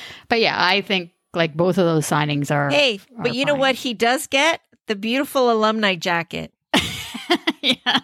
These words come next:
Speaker 1: <laughs> that's true. Yeah.
Speaker 2: He, he at least earned that. So
Speaker 1: Yeah.
Speaker 2: he'll get the alumni jacket. He'll get to be in the building, maybe in the alumni box if he retires. I don't know what his plans are.
Speaker 1: Yeah,
Speaker 2: Um,
Speaker 1: yeah,
Speaker 2: as
Speaker 1: but, uh,
Speaker 2: for, as for Simmons,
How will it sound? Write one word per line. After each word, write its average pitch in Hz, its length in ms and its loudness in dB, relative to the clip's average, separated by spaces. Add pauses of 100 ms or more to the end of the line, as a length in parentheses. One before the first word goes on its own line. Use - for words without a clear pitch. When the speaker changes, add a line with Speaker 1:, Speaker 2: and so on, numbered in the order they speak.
(220)
Speaker 1:
<laughs> 415 400 -2
that's - 340 0
true. 202 360 -4
Yeah. 277 180 4 (160)
Speaker 2:
He, 262 320 -4
he 294 300 0
at 277 80 -2
least 320 260 0
earned 294 260 2
that. 185 440 0
So 208 260 -2
Speaker 1:
Yeah. 196 160 0
Speaker 2:
he'll 247 160 -2
get 302 220 0
the 339 80 0
alumni 269 420 2
jacket. 240 560 0
He'll 277 320 -4
get 330 220 0
to 349 80 0
be 320 180 0
in 330 80 0
the 311 60 0
building, 262 500 0
maybe 226 320 0
in 214 120 0
the 214 80 0
alumni 208 440 2
box 196 640 0 (260)
if 185 180 -6
he 202 120 0
retires. 196 600 2
I 196 100 4
don't 190 160 0
know 185 140 -2
what 190 180 0
his 196 160 0
plans 185 400 -2
are. 196 260 2 (520)
Speaker 1:
Yeah, 190 280 4
Speaker 2:
Um, 190 220 -4
Speaker 1:
yeah, 175 380 -8
Speaker 2:
as 254 320 0
Speaker 1:
but, 269 100 0
uh, 262 40 4
Speaker 2:
for, 247 560 4 (120)
as 247 260 0
for 247 220 0
Simmons, 233 720 0